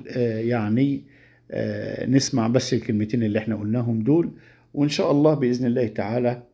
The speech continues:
آه، أمورك بتبقى، آه، كويس. بالإضافة طبعًا بتحاول ت-، تنظم درجة الحرارة والتهوية برضو جوه البيت بتاعك. تنظم درجة الحرارة بإيه؟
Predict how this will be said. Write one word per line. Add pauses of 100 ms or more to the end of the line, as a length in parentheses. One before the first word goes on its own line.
آه،
أمورك
بتبقى، (1120)
آه،
كويس. (380)
بالإضافة
طبعًا
بتحاول (100)
ت-،
تنظم
درجة
الحرارة
والتهوية
برضو
جوه
البيت
بتاعك. (100)
تنظم
درجة
الحرارة
بإيه؟